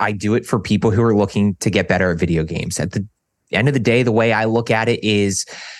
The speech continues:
there's a huge market of people that enjoy playing video games, including myself. We all enjoy being good at video games, makes the game more fun. And my goal is to help people do that.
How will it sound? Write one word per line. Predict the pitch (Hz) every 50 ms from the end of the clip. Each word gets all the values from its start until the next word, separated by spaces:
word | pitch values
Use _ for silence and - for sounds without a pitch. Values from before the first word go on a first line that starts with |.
| - _ -
there's | 139 107 135
a | 123 113
huge | - - - 147 156 165 175 147 131
market | 123 127 123 135 131 - 151
of | 143 117
people | - 123 113 123 123
that | 120 117
enjoy | 117 113 98 101 107 107 107 107 98 - -
playing | - - 117 113 104
video | 87 92 92 104 107
games, | 113 110 117 120 139 135
including | 127 104 - - 117 104 107 104
myself. | 95 90 90 - - 87 87 123 143 - - - - _ _ _ _ _ _ _ _ _ _ _
We | - 117 117
all | 110 113 117 117 117 117 113 113 113 113 113 113 - _ -
enjoy | 117 120 113 123 117 110
being | 113 110 104 90
good | 107 120 151
at | 180 -
video | 107 110 107 104 101
games, | 95 92 90 98 127 147 143 - -
makes | 98 107 117 - -
the | -
game | 107 117 117 113
more | 110 110 107 95
fun. | - - 139 160 147 101 101 120 143 143 143 - _ _
And | 107 113 113 110
my | 110 110 110 113
goal | 107 113 107 110 113
is | 104 -
to | - 120 104
help | - - - 110 101 80
people | - - 101 87 - 95
do | 85 90 82
that. | 76 - - - -